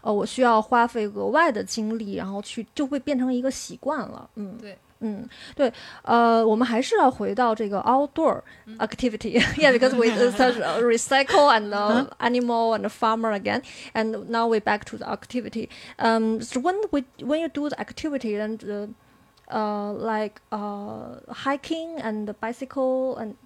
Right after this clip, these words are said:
Speaker 1: this kind of thing, and, uh, what about the infrastructure?
Speaker 3: Yeah,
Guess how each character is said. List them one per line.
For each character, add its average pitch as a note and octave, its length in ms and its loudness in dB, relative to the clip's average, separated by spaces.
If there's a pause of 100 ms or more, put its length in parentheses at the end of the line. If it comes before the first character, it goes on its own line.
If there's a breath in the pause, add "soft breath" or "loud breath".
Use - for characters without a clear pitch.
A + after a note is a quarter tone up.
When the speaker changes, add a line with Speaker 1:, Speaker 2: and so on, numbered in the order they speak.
(180)
Speaker 1:
this A#3+ 260 -4
kind A3+ 200 -6
of G#3+ 60 -8
thing, C4+ 340 -6
and, A3 300 -6 (180)
uh, G#3+ 240 0
what C4+ 180 -2
about C4+ 320 0
the A#3+ 200 -6
infrastructure? A#3+ 1040 -6 (1040 loud breath)
Speaker 3:
Yeah, F#3+ 160 6